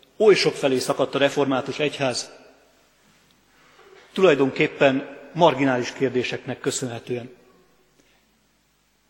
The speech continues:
Az egység ilyen szinten sincs meg. Nemhogy véleménykülönbségek vannak,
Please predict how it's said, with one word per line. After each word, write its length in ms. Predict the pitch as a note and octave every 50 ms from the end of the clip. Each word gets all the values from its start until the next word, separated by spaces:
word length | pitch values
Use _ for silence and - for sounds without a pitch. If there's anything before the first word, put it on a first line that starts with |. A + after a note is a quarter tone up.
| _ _ _ _ _ _ _ _ _ _ _
Az 140 | D#3+ -
egység 580 | - F3+ F#3+ - - - E3 D3 C3 - - - - - - - - - - - -
ilyen 180 | - C#3+ C3+ B2+
szinten 400 | A#2+ - C#3 B2+ A#2+ - B2+ A#2
sincs 320 | G#2 - C3+ B2 - -
meg. 280 | B2+ C3 A#2+ - - - - - _ _ _ _ _ _ _ _ _ _ _ _ _ _ _ _ _ _ _ _ _ _ _ _ _ _ _ _ _
Nemhogy 300 | - D#3+ D#3 D#3 E3 D3
véleménykülönbségek 920 | D#3 F3 D#3+ D#3 D3+ D3 C#3 - - D3 C#3+ C#3 - - C3 B2 B2 -
vannak, 420 | - B2+ A#2+ A#2+ A#2 - - -